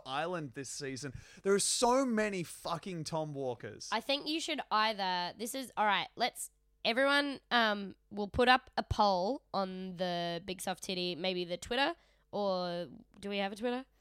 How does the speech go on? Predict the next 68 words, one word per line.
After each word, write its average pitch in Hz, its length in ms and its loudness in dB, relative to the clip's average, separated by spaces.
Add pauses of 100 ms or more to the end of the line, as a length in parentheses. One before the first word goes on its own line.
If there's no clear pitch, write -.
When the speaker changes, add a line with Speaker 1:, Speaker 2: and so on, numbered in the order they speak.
(580)
Speaker 2:
The, 226 80 6 (180)
the 240 80 6
Speaker 1:
No. 233 160 4
Speaker 2:
Facebook 262 320 6
page. 208 320 2 (100)
Speaker 1:
We 165 120 2
have 190 100 6
Speaker 2:
Put 254 40 4
Speaker 1:
a - 20 6
Speaker 2:
up 247 60 4
a - 40 4
Speaker 1:
Facebook 214 300 6
page. 196 120 6
Speaker 2:
poll. 220 80 -2
Speaker 1:
Big 202 200 8
soft - 220 6
friends 190 300 4
dot - 280 2
P 170 180 0
N 170 180 2
G. 127 360 0 (120)
Speaker 2:
We'll 233 120 2
put 254 180 0
up 269 160 4
a 269 60 -4
poll. 214 640 2 (260)
No, 208 80 0
Speaker 1:
Hmm. 185 80 -2
Speaker 2:
Big 247 140 0
Soft 311 220 -2
Friends 220 380 0
is 196 140 -8
the 175 100 -8
private 165 420 -4
one, - 240 -12
but - 120 -14
Big 226 140 -6
soft 226 180 -6
titty 208 160 -6
dot 190 120 -6
P 185 140 -4
N 170 120 -4
G, 156 380 -8 (840)
there's 185 160 -4
a 170 60 -12
page. 117 440 -8 (360)
Either 262 240 8
way, 180 220 0 (160)
Speaker 1:
No, 196 180 6
Speaker 2:
we'll 196 100 6
put 285 140 2
Speaker 1:
do 311 60 4
Speaker 2:
up - 40 2
Speaker 1:
it - 40 4
Speaker 2:
a - 40 4
Speaker 1:
in - 80 -2
Speaker 2:
poll. 196 140 4
Speaker 1:
the 185 60 -2
group. 113 220 -4
We 123 100 -4
d-, - 120 -8
I 151 60 -4
don't 147 160 -6
use 113 180 -10
the - 60 -18
page - 280 -14
at - 60 -20
all. 92 240 -14